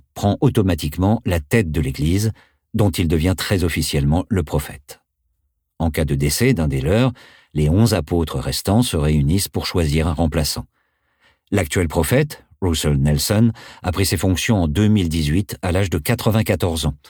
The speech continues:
en remplacement du précédent, décédé à quatre-vingt-onze ans. On notera au passage que, depuis une bulle pontificale de mille neuf cent soixante-dix, seuls les cardinaux âgés de moins de quatre-vingts ans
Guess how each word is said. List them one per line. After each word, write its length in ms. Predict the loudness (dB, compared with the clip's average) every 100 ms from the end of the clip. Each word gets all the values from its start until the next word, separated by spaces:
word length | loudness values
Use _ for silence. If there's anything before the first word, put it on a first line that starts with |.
| _ _ _ -2
en 160 | -2
remplacement 560 | 0 0 0 0 0 -2
du 120 | -2
précédent, 480 | -4 -4 -2 -2 -4 -8 -4
décédé 420 | -2 0 0 0
à 80 | 0
quatre-vingt-onze 720 | -2 -2 0 0 -2 -4 -10
ans. 100 | _ _ _ _ _ _ _ _ _ _
On 100 | 0
notera 260 | 0 2 0
au 80 | 0
passage 440 | -2 0 0 0
que, 200 | -2 -4 -4 -18 -20 _
depuis 360 | -4 -2 0 2
une 180 | 2 2
bulle 260 | 2 0
pontificale 640 | 0 -2 -2 -4 -2 0 0
de 100 | 2
mille 180 | 2
neuf 140 | 2 2
cent 140 | -2
soixante-dix, 640 | -2 -2 0 0 2 0 -2 -12 -20 -20 _
seuls 380 | -6 0 2 4
les 160 | 4 4
cardinaux 560 | 0 0 2 4 4
âgés 280 | 2 0 0
de 100 | 2
moins 280 | 2 2 0
de 100 | -2
quatre-vingts 640 | -4 -4 0 0 0 0
ans 140 | 0